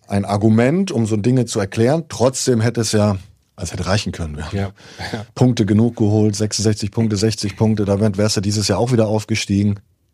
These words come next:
Speaker 1: Dann kriegt kein Hahn danach, dann stehe ich auf dem Balkon und, äh, alles ist super. Aber trotzdem, ich finde, das ist ja eigentlich immer genau das, das spannende Thema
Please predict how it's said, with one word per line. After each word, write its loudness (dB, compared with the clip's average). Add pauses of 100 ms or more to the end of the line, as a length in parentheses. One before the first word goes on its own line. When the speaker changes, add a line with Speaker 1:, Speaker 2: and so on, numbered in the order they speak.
Speaker 1:
Dann -2
kriegt 0
kein 2
Hahn 2
danach, 2
dann -2
stehe -2
ich -2
auf 0
dem -2
Balkon 0
und, -2
äh, -8
alles -2
ist -4
super. 0 (540)
Aber 0
trotzdem, 0 (180)
ich -10
finde, 2
das 0
ist -4
ja 2
eigentlich -2
immer 0
genau 0
das, -4
das -4
spannende 0
Thema 0